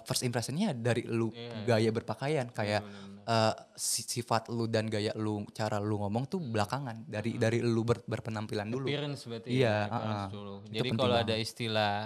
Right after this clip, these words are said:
Speaker 2: "don't judge the book by the cover" ti-, itu salah ya?
Speaker 1: Iya, salah banget.
Speaker 2: Justru penampilan itu
Speaker 1: Karena,
Speaker 2: bisa
Speaker 1: heeh.
Speaker 2: dibilang, eh, mencerminkan, eh, dari, eh, karakter
Speaker 1: Hmm.
Speaker 2: kita gitu.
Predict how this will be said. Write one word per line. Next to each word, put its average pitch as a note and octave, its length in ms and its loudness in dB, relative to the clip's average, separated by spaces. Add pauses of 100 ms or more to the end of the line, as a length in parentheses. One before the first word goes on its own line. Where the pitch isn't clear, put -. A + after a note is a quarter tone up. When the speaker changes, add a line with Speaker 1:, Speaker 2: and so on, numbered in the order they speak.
(140)
Speaker 2:
"don't G#2+ 380 -2
judge G#2+ 220 -2
the A2 100 -10
book G#2 180 -6
by G#2 160 -4
the G#2 120 -4
cover" G#2+ 400 -4
ti-, A#2+ 200 -10
itu A#2+ 380 -8 (280)
salah G#2 280 -10
ya? F#2+ 140 -8
Speaker 1:
Iya, A2+ 160 -6
salah G#2+ 240 2
banget. A2 260 2
Speaker 2:
Justru A2+ 240 -4
penampilan A2 540 2
itu C#3 440 6
Speaker 1:
Karena, A2 360 -12
Speaker 2:
bisa A2 260 -2
Speaker 1:
heeh. G#2+ 120 2
Speaker 2:
dibilang, A2 320 2 (120)
eh, A2+ 300 2
mencerminkan, A2 800 0
eh, G#2+ 320 2
dari, G#2+ 400 0 (160)
eh, G#2 320 -6
karakter G#2+ 400 -6
Speaker 1:
Hmm. G#2 80 -2
Speaker 2:
kita G2+ 360 -2 (340)
gitu. F#2 840 -6